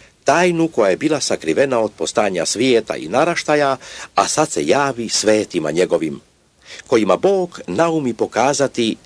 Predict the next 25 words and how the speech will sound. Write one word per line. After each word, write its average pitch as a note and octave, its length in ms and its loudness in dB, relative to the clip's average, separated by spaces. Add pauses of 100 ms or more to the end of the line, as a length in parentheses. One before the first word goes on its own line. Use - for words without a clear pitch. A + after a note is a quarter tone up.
(120)
kako A2 260 -2
je D2+ 120 0
bogata C#3+ 600 -2
slava A#2 420 -2 (120)
tajne C#3+ 500 -2
ove A2 360 0 (180)
među F2 300 0
neznabošcima, B2 1040 -2 (340)
koje F#2+ 220 4
je D2 140 0
Krist - 500 -4
u C#3 100 0
vama B2+ 420 -2 (180)
nad F2+ 400 -2
slave, F2+ 460 0 (960)
kojega G#2 340 4
mi F#3+ 300 0 (340)
propovijedamo C#3 960 2
savjetujući D3 840 -2
svakoga F3 460 0
čovjeka C3+ 580 0 (220)
i A2 200 0
učeći C#3 420 -2
svakoj F3 460 0
premudrosti C#3+ 840 -2